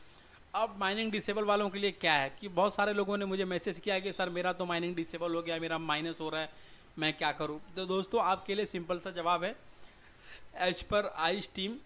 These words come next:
उन्होंने पहले ही कहा है कि एक बार जिसकी mining डिसेबल हो जाएगी उसका account जो है permanently close हो जाएगा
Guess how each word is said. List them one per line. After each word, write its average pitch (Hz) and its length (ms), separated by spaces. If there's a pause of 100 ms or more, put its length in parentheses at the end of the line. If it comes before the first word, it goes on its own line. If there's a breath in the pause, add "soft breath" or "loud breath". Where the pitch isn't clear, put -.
(160)
उन्होंने 175 300
पहले 170 280
ही 190 100
कहा 190 260
है 202 140
कि 196 200
एक 170 120
बार 185 140
जिसकी 180 260
mining 175 340
डिसेबल 160 400
हो 185 100
जाएगी 185 340
उसका 190 340
account 175 480
जो 165 160
है 202 360 (440 loud breath)
permanently 165 720 (100)
close 175 300
हो 147 120
जाएगा 156 520